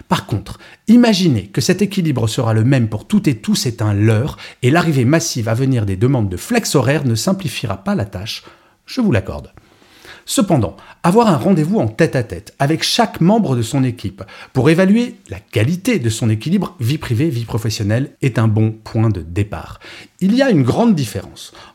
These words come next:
entre un salarié qui écrirait un mail à vingt et une heures, avec un envoi différé bien entendu,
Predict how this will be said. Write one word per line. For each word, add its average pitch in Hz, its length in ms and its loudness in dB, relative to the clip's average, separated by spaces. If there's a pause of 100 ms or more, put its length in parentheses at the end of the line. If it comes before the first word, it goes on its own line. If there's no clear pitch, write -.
entre 127 180 -4
un 147 60 0
salarié 143 480 2
qui 117 160 0
écrirait 165 340 0
un 117 140 2
mail 110 240 2
à 87 60 -4
vingt 113 280 0
et 92 60 -6
une 90 140 -2
heures, 220 220 -4 (300)
avec 110 300 -6
un 95 160 -6
envoi 90 200 -6
différé 107 380 -2
bien 95 180 0
entendu, 165 360 2